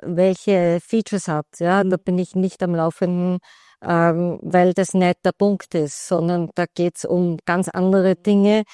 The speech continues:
Speaker 1: Das ist, hab ich auch erst mit der Zeit mitgekriegt, ja.
Speaker 2: Mhm.
Speaker 1: Ich hab, ähm, selber meinen Mann gefunden, da war ich schon elf oder zwölf Jahre in der Partnervermittlung, hatte schon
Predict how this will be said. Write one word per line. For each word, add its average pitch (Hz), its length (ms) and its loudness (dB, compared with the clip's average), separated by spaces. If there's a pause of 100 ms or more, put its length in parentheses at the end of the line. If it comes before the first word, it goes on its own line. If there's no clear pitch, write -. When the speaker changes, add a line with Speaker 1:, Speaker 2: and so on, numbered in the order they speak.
(400)
Speaker 1:
Das 196 220 0
ist, - 160 -12
hab 196 100 -4
ich - 180 -8
auch 170 160 -4
erst 208 180 -6
mit 175 180 -2
der 160 80 -8
Zeit - 300 -4
mitgekriegt, 151 680 -8
ja. 175 160 0
Speaker 2:
Mhm. 185 40 -6 (520)
Speaker 1:
Ich 196 240 -6
hab, 196 220 2 (320)
ähm, 175 560 2 (180)
selber 208 440 2
meinen 190 320 2
Mann 185 220 0
gefunden, 196 420 -2
da 185 100 0
war 165 160 0
ich 185 80 -6
schon 180 400 -4
elf 180 320 -2
oder 185 180 -2
zwölf 185 440 -2
Jahre 185 460 2
in 196 200 -2
der 196 80 0
Partnervermittlung, 190 880 -2
hatte 185 300 -4
schon 190 300 -2